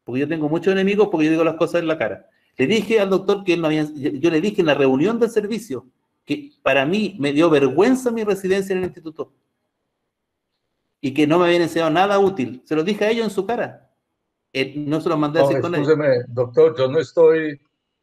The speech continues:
Speaker 2: defendiendo a personas que no conozco, sino que yo conozco la tradición del Instituto Asenjo y yo tenía esa opinión de que allí era un centro de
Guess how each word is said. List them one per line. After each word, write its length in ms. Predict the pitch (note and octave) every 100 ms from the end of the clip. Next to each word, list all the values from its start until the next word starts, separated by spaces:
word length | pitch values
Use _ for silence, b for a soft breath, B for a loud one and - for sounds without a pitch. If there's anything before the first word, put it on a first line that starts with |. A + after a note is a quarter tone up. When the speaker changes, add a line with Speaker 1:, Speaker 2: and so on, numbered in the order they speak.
| _ _ _ _ _ _ _ _
Speaker 2:
defendiendo 720 | C#3 C#3 C3 A#2 B2 C#3 C#3 D3+
a 80 |
personas 480 | D3+ A#2+ C#3+ C#3 C#3
que 120 | -
no 300 | C3 C3 B2 -
conozco, 480 | D3 G#3 D#3+ C3+
sino 360 | A2+ A#2 B2 A#2+
que 300 | D3 C#3+ C#3 _ _ _ -
yo 220 | A#2 B2
conozco 400 | D3 C#3+ C3 D3+
la 160 | C3 A#2
tradición 800 | B2 A#2 A#2 - B2 B2 B2 A#2
del 200 | C#3+ C3
Instituto 600 | A2+ B2 - B2+ A#2+ C#3
Asenjo 520 | C3+ D3 A#2+ - - _ _ _ _ _ _ -
y 460 | A#2+ A#2 A2 G#2+ G#2+ A2 A#2 _ _ _ _ _
yo 180 | A#2+ A#2
tenía 540 | C3+ B2+ C#3 C3+ C3
esa 260 | C3 A#2+ A#2+
opinión 500 | A#2+ A#2+ A2 F3 D#3
de 140 | A#2+
que 120 | - A2
allí 160 | G#2
era 340 | A2 A#2 C3 C3
un 180 | B2+
centro 400 | - C3+ B2 C3 B2
de 240 | G#2+